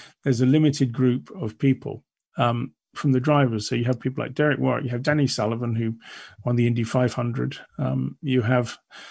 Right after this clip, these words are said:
uh, last week we had, who did we have last week? We had, uh,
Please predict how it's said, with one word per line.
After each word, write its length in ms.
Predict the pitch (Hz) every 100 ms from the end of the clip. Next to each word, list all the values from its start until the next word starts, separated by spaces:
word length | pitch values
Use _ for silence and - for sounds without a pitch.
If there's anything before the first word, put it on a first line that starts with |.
| - - _ _ -
uh, 380 | 135 131 131 156
last 320 | 147 170 -
week 180 | 151 151 139
we 140 | 131
had, 320 | 107 147 135
who 180 | - 190
did 80 | 202
we 80 | 151
have 120 | 147
last 240 | 139 127
week? 120 | 123 127
We 120 | 135
had, 360 | 123 156 131 -
uh, 120 | 147